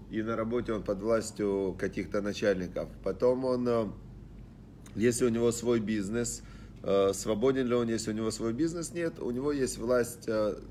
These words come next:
власть страны. То есть, если страна создаёт ему условия для бизнеса хорошие,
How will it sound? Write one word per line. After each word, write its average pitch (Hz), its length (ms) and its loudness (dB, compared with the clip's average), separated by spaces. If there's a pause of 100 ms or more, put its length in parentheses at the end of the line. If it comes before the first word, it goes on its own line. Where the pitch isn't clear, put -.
(260)
власть 120 360 2
страны. 120 480 2
То - 100 -8
есть, 82 140 -6
если 104 180 -4
страна 120 400 0
создаёт 139 360 2
ему 123 160 0
условия 101 440 2
для 98 140 0
бизнеса 95 420 -6
хорошие, 95 480 -4